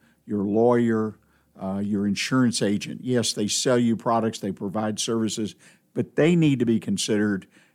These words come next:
as advisors to you about your business. You need to be able to have general conversations with them that go way beyond buying a product or using,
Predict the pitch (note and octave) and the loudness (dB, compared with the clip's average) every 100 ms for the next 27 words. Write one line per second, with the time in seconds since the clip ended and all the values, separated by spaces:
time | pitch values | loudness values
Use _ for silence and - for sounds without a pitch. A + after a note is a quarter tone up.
0 | _ - F#2 G2 E2+ G#2 A2 G#2 G2 F#2+ | _ -4 0 0 0 2 2 0 -4 -6
1 | - G2 G#2 F#2+ G2 G2+ - G#2+ F2+ A#2 | -6 -2 0 -2 -2 -4 -4 -6 -2 -2
2 | G#2+ F#2+ - A#2+ A2+ C3+ D#3 C#3 B2 A#2+ | -2 -4 -4 0 2 2 0 0 0 0
3 | A2 G#2 G#2 G#2+ F2+ G2 A#2 A#2 A2 - | 0 -2 -4 -6 -8 -2 0 0 -2 -4
4 | A#2 G#2 F#2 A2 G2+ - F2+ - _ _ | -6 -6 -6 -6 -8 -8 -12 -14 _ _
5 | _ A2 G2+ G#2+ A2+ G#2 G2+ - _ _ | _ -4 -4 0 2 2 0 -2 _ _
6 | G#2+ F2 A2 G#2 G2+ - G2 B2+ C#3+ C#3 | -4 0 2 2 0 -6 -2 2 4 4
7 | G#2+ G#2 G#2+ G2+ G2+ G2+ - A2 A2 G#2 | 2 0 0 0 0 -4 -2 0 0 -2
8 | G2+ - A2+ G#2+ G#2+ - G2 F#2+ A2 A2 | -4 -4 0 0 -2 -6 -10 -4 -2 -2
9 | G#2 G#2+ | -2 -4